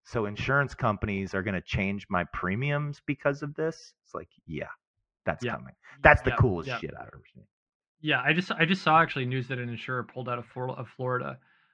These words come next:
Speaker 2: Um, you know.
Speaker 1: All of them. <laughs> They,
Speaker 2: <laughs>
Speaker 1: like, like, all the property and casualty insurers are bailing. It's all going back to what's called the Citizens, Florida
Speaker 2: Oh,
Speaker 1: Citizens, where, like, the state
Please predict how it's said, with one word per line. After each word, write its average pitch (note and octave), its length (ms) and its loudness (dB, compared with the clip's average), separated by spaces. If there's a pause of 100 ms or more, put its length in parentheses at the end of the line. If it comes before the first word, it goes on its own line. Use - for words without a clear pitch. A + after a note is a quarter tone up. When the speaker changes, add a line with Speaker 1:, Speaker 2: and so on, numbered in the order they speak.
(100)
Speaker 2:
Um, A#2+ 840 4 (240)
you C3 100 0
know. B2+ 60 12
Speaker 1:
All B2+ 180 10
of D#2+ 100 -2
them. D2 220 -4 (300)
<laughs> - 320 8 (1000)
They, F3 120 12
Speaker 2:
<laughs> - 240 6
Speaker 1:
like, D3+ 340 8
like, C#3+ 220 4
all E3 200 12
the E3+ 100 8
property D#3 460 6
and C3 100 -4
casualty B2 440 0
insurers G#2 500 2
are F#2+ 200 2
bailing. D#2+ 840 -4
It's - 180 -10
all C3 220 4
going A#2+ 280 0
back G2 280 4
to G#2+ 100 -4
what's F#2+ 220 -2
called F#2+ 220 0
the E2 80 -4
Citizens, F#2+ 760 -4 (520)
Florida A#2+ 340 8
Speaker 2:
Oh, F#2+ 40 -2
Speaker 1:
Citizens, E2 520 4
where, G#2+ 180 8
like, G2+ 240 4
the - 80 4
state A#2 540 2